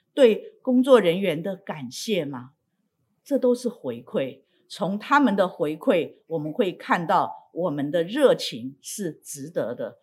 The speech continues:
我们的努力是有价-，有价值的。好，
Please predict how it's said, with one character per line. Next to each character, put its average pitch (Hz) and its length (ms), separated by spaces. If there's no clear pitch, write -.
我 175 120
们 190 160
的 247 140
努 185 360
力 202 460
是 208 520
有 151 180
价-， 160 380
有 175 180
价 208 260
值 127 240
的。 - 260
好， - 260